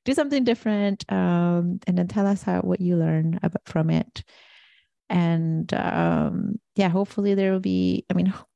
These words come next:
I'm sure there are definitely lots of collective WhatsApp groups. Um, but if anybody wants to s-,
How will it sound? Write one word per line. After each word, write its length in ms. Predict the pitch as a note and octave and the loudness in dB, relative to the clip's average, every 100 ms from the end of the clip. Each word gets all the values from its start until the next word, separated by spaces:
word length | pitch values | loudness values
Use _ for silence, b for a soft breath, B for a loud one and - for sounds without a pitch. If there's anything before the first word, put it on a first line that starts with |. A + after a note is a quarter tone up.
| _ | _
I'm 160 | C4 C#4 | -2 -2
sure 340 | - - A#3 | -4 -2 -2
there 220 | A3+ A#3+ | -2 0
are 180 | G3+ G#3+ | 2 0
definitely 640 | G3+ F3+ G#3+ G#3 A3 G#3+ G#3 | -2 0 0 0 0 0 0
lots 360 | F3+ D#3+ - | 2 0 -2
of 140 | F3 - | -6 -4
collective 440 | E3+ - - E3+ | -2 -2 -2 -2
WhatsApp 400 | E3+ - - - | 0 -2 -2 -2
groups. 440 | - - - - - | -2 -2 -4 -10 -6
Um, 420 | E3+ E3 D#3+ D#3+ | -2 0 2 0
but 200 | D#3+ E3 | -4 -2
if 120 | F#3 | -2
anybody 880 | - G3 G3+ F#3+ F#3 F3 E3+ E3+ - - _ | 0 -2 0 0 0 -2 -4 -4 -6 -10 _
wants 360 | E3+ E3 F3 - | -2 -2 -2 -4
to 100 | F3 | -6
s-, 180 | - | -6